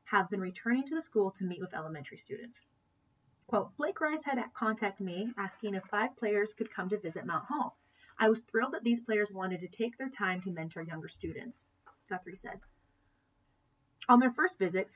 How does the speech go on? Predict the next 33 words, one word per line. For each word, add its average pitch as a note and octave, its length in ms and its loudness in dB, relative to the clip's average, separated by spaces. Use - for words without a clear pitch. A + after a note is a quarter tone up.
you A3 100 2
would A3+ 100 8
have B3+ 140 -2
thought A3 200 4
that G3 120 -6
celebrities F3 520 -2
had D#3+ 160 -4
arrived. D#3+ 400 -2
The F#3+ 80 0
students A3+ 420 -4
were A#3+ 80 0
ecstatic," - 720 -6
she - 160 -12
said. - 260 -10
She B3 120 0
said A#3 180 -2
students C4 320 2
had C#4 140 -2
learned B3+ 200 4
sportsmanship F#3 800 -2
and G3 140 0
some G3 200 0
basic G3 320 0
skills E3 520 -6
and G3 100 -2
have F#3 160 -2
also A3 260 -2
enjoyed G#3 400 2
seeing E3+ 340 -8
how E3+ 260 -2
far G#3+ 200 2
the G#3+ 80 -6
fo-, - 200 -16